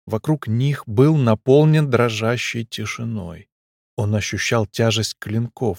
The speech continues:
в руках. Был готов нанести удар, хотя и сомневался, что оружие смертных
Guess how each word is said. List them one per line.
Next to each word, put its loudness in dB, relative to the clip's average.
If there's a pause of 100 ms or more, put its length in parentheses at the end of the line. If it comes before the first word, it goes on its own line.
в -20
руках. -10 (540)
Был -2
готов -2
нанести 0
удар, 0 (280)
хотя 0
и -2
сомневался, -2
что -8
оружие 0
смертных 0